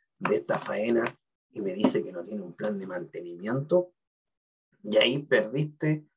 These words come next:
la confianza de todos tu, tu, tus profesores correctores y tu profesoría. O sea, una cosa es que no tenga, que es difícil, porque además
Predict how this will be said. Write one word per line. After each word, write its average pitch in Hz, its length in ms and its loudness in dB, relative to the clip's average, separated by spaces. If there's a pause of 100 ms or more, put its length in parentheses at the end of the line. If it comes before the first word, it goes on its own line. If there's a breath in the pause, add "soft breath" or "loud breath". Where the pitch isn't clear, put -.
(140)
la 113 220 4
confianza 123 600 0
de 104 140 4
todos 110 300 -2
tu, - 320 -6 (560)
tu, 92 420 0 (160)
tus - 140 -2
profesores 104 560 0
correctores 107 560 2
y 104 40 2
tu 101 80 -4
profesoría. 85 640 -4 (540)
O - 20 -20
sea, - 260 -4 (360)
una 110 320 2
cosa 110 460 -2 (640)
es - 160 -10
que - 400 0 (400)
no 120 160 2
tenga, 120 520 0 (840)
que 101 80 2
es 90 60 0
difícil, - 560 -6 (200)
porque - 240 -8
además - 300 -6